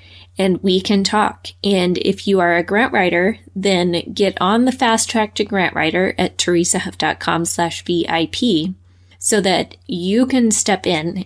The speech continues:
and fast forward your career and just take my systems and run with them. <laughs> You can go so much faster by having those tools in place. All right, friends, I've got a challenge for you today.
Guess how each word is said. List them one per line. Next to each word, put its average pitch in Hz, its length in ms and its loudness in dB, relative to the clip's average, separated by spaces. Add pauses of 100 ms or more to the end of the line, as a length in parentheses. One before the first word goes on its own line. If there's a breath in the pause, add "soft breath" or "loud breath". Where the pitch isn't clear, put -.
and 208 260 0
fast - 560 0
forward 185 340 0
your 175 120 -2
career 175 680 -2
and 190 160 0
just 175 380 0 (260 loud breath)
take 262 260 0
my 233 160 2
systems 220 560 0
and 160 320 -2
run 175 200 2
with 180 160 -2
them. - 340 -2
<laughs> - 20 -20
You 190 300 -2
can 180 420 -4 (380 loud breath)
go 180 160 2
so 208 260 0
much 196 240 0
faster 175 760 0 (140)
by 208 140 2
having 196 380 0
those 196 260 0
tools 180 380 -2
in 190 180 -2
place. - 540 -6 (920 soft breath)
All 220 140 0
right, 196 200 -2
friends, 185 460 0
I've 196 160 -2
got 208 160 0
a 233 60 2
challenge 226 500 2
for 208 80 -4
you 196 160 0
today. 170 540 0